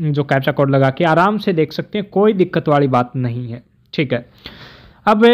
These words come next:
कुछ स्टूडेंट के ये दिक्कत आ रही है कि भी उनका जो इनवैलिड सब्जेक्ट यहाँ पे दिखा रहा है। देखिए मैं दिखाता हूँ कैसे दिखाता है।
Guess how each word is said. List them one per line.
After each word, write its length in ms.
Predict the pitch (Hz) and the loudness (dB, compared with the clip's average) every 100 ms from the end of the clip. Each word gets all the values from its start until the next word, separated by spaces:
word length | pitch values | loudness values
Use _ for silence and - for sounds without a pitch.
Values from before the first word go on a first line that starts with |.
| 240 240 | 4 0
कुछ 240 | 233 - | -8 -8
स्टूडेंट 460 | 196 - 208 202 196 | -10 -4 -2 -2 -4
के 200 | - 214 | -2 0
ये 280 | 208 185 196 | 2 0 0
दिक्कत 340 | 175 175 190 185 | 0 -4 -4 0
आ 80 | 175 | 2
रही 200 | 175 180 | 2 0
है 80 | |
कि 160 | 175 190 | 0 -2
भी 180 | 175 185 | 0 0
उनका 360 | 185 165 165 175 | 0 -2 -2 -2
जो 220 | 175 190 185 | 0 -2 -2
इनवैलिड 560 | 202 185 160 165 170 | 0 2 2 2 0
सब्जेक्ट 460 | 147 139 135 156 160 | -2 -4 0 0 0
यहाँ 300 | 143 123 135 | -2 0 -2
पे 100 | 147 143 | -2 -2
दिखा 340 | 131 - 120 | -4 -4 -4
रहा 120 | 113 | -4
है। 80 | 113 | -2
देखिए 260 | 147 156 190 | 0 2 2
मैं 100 | 170 | 0
दिखाता 300 | 147 139 190 | 0 0 0
हूँ 80 | |
कैसे 260 | - 147 170 | 0 -2 -2
दिखाता 360 | 147 131 123 131 | -2 -2 -2 -4
है। 160 | 139 | -6